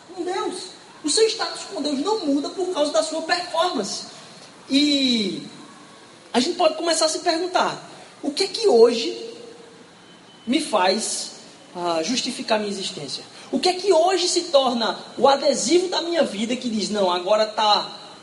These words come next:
ok. E eu vou batalhar por tudo pra conseguir isso aqui, porque isso aqui é que traz a minha justificação de existência." Todo mundo faz isso. Todos tentam justificar sua existência de alguma forma.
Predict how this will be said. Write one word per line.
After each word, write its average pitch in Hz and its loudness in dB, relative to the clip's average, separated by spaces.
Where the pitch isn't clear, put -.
ok. 214 2
E 240 2
eu 330 6
vou 320 4
batalhar 302 2
por 320 0
tudo 415 2
pra 392 0
conseguir 349 2
isso 330 0
aqui, 320 -8
porque 277 -6
isso 320 -2
aqui 311 -4
é 277 -2
que 269 -8
traz 214 -2
a 202 2
minha 202 0
justificação 269 0
de 214 0
existência." 330 2
Todo 403 2
mundo 359 2
faz 311 0
isso. - -4
Todos 294 4
tentam 247 -2
justificar 214 -2
sua - -4
existência 175 -2
de 175 -4
alguma 202 0
forma. 143 -2